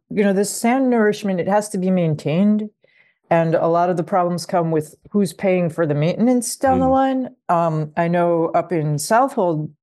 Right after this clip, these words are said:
Speaker 1: um, there's a place on the Sound called Hashomomet Cove that is, uh, adjacent to Route forty-eight. So it's one of the two roads that come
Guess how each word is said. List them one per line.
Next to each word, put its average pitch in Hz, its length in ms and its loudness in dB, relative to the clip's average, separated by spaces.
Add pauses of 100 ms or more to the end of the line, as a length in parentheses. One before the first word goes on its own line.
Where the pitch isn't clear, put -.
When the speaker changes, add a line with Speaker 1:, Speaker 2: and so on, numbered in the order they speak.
(120)
Speaker 1:
um, 147 320 0
there's 151 260 -2
a 156 60 0
place 160 260 0
on 156 120 0
the 147 60 -2
Sound 180 300 0
called 151 220 -2
Hashomomet 151 580 -2
Cove 170 500 -2 (460)
that 160 280 0 (420)
is, 165 400 -2
uh, 151 360 2
adjacent 180 480 -2
to 170 120 -2
Route 170 200 -2
forty-eight. 170 640 0
So 180 160 0
it's 170 140 -4
one 170 140 0
of 170 120 -2
the 143 60 -2
two 180 400 -2 (260)
roads 170 320 0
that 151 80 -2
come 151 380 -2